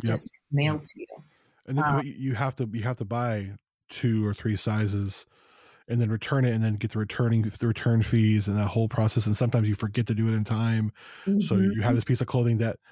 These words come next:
Speaker 1: well, maybe if I gain weight or lose weight, depending on what size, I might be, I might need this.
Speaker 2: Yep.
Speaker 1: It's,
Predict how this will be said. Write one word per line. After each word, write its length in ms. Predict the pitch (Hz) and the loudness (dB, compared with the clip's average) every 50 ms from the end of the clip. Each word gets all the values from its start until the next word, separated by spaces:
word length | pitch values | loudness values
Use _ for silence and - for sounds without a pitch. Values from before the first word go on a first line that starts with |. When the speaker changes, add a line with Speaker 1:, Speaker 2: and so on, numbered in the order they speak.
| - - - - - - - _ | -20 -20 -20 -20 -20 -20 -14 _
Speaker 1:
well, 120 | - 135 135 | -2 0 2
maybe 500 | 143 165 208 226 208 196 190 190 196 190 | 4 4 4 4 4 4 4 4 4 4
if 200 | 180 - - - | 2 2 2 2
I 460 | 151 151 151 147 151 151 151 151 151 | 2 4 4 4 2 2 2 2 2
gain 320 | 143 123 139 147 170 170 156 | 2 2 2 2 4 4 4
weight 160 | 160 165 165 | 2 2 2
or 180 | 117 135 147 143 | 2 2 4 4
lose 260 | 143 156 160 131 123 | 4 4 4 4 2
weight, 140 | 120 120 113 | 0 0 0
depending 340 | 120 - 135 127 131 127 | 0 2 2 2 4 4
on 120 | 123 120 117 | 4 2 2
what 140 | 123 117 - | 2 0 0
size, 400 | - 143 139 131 117 117 120 120 | 0 2 2 4 4 2 2 2
I 180 | - 120 120 | 2 2 2
might 220 | 120 120 120 127 113 | 2 2 2 2 2
be, 140 | 123 127 | 0 0
I 220 | 127 120 - 120 131 | 0 0 0 2 2
might 220 | 131 147 151 127 | 4 4 2 2
need 160 | 120 123 113 113 | 2 0 0 0
this. 320 | 131 143 - - - - _ _ _ _ _ _ _ _ _ _ - | 0 0 0 -2 -6 -8 _ _ _ _ _ _ _ _ _ _ -2
Speaker 2:
Yep. 260 | 185 196 202 202 214 | 0 2 2 2 0
Speaker 1:
It's, 100 | 214 - | -2 -4